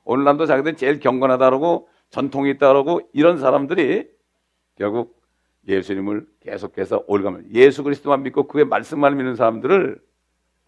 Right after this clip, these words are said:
아, 결국은 공격을 하죠. 보세요. "지저스, 지저스." 그러면서 뭐 지저스 찬송도 많이 부르고요. "지저스, 지저스." 입에 다루고 있어요, 지저스가. 근데 다른 예수를 얘기하고 있어요, 그 사람들은.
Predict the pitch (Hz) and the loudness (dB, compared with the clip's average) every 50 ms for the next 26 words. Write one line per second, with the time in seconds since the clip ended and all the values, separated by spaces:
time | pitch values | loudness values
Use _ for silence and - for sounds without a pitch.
0 | _ _ _ _ - - - - _ - 101 98 92 95 98 107 120 135 _ - | _ _ _ _ -20 -20 -20 -20 _ -8 -8 -6 -6 -6 -8 -8 -10 -12 _ -14
1 | 92 90 90 87 85 85 - - - - - _ _ - - 175 180 - - - | -12 -10 -10 -10 -10 -12 -12 -14 -16 -20 -20 _ _ -18 -18 -18 -18 -20 -20 -20
2 | - - - - _ - - 190 208 214 196 196 196 185 - - - _ - 185 | -20 -20 -20 -20 _ -14 -10 -8 -8 -6 -2 -2 -2 -2 -2 -6 -14 _ -14 -12
3 | 170 175 196 175 180 175 - - 156 160 165 175 196 220 285 196 180 185 202 214 | -10 -10 -10 -10 -10 -10 -10 -10 -10 -8 -8 -8 -8 -10 -8 -6 -4 -4 -4 -4
4 | 220 - - - - 170 175 175 170 170 - - - 185 151 165 170 185 185 - | -6 -10 -16 -16 -16 -10 -8 -8 -8 -8 -12 -14 -12 -12 -10 -8 -8 -6 -4 -4
5 | 147 170 160 147 143 156 - 175 135 92 - _ _ _ _ _ _ _ _ _ | -4 -4 -4 -4 -4 0 2 2 2 2 -2 _ _ _ _ _ _ _ _ _
6 | - - - - 190 202 202 180 - - - - _ _ - - - - - - | -16 -14 -10 -8 -6 -6 -6 -6 -8 -10 -12 -18 _ _ -16 -14 -14 -12 -12 -12
7 | 143 - 139 143 160 156 - - 127 117 113 113 120 113 - - 135 117 - - | -12 -10 -4 -2 -2 -2 -2 -4 -4 -4 -4 -6 -8 -10 -8 -6 -6 -6 -6 -10
8 | - 110 92 101 87 - _ - - - _ 123 147 147 - - 123 120 127 131 | -16 -16 -14 -16 -18 -18 _ -20 -20 -20 _ -20 -20 -16 -2 0 2 2 2 2
9 | 131 120 110 113 117 110 113 98 95 90 98 95 - - - - 90 - _ _ | 0 -2 -2 -4 -6 -6 -6 -8 -8 -8 -10 -14 -16 -16 -18 -18 -20 -20 _ _
10 | _ _ | _ _